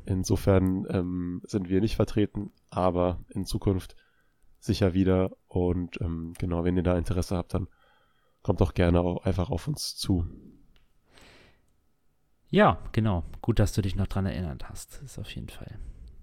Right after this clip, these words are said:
Speaker 2: Ja, genau. Alles, was du gesagt hast. Ja, dann, ähm, war's das, glaub ich, von uns für heute. Ähm,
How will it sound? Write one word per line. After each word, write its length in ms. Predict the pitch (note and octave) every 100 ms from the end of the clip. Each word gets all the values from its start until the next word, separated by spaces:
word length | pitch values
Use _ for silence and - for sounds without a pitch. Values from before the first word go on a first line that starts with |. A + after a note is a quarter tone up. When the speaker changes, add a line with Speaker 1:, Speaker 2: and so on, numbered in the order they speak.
| - - - - - - _ _ _ -
Speaker 2:
Ja, 120 | G2 - -
genau. 260 | G2+ D#2 - -
Alles, 240 | F2+ -
was 120 | -
du 120 | -
gesagt 340 | G2 F2+ F2 -
hast. 240 | G2+ - - - - _ - - - _ _ _ _ _ _ _ _ _ _ _ _
Ja, 460 | F3 A#3+ F3 E2+ D2+ - -
dann, 480 | - F2+ C3 G3 A3 - - - _
ähm, 600 | B2 B2+ C3 C3 C3+ C3 - - - - - - - - - - - - - _ _ _ _
war's 320 | G2 F2 G#2+
das, 220 | - D3+
glaub 240 | - C3+ C#3
ich, 240 | D#3 -
von 420 | - - - C3+
uns 400 | - B2 D#3 -
für 320 | - - C3+ C3
heute. 480 | C3+ C3+ - D#3 F#3+ G3 _ _ - - - - _
Ähm, 640 | - A2+ A#2 A#2+ A#2 A#2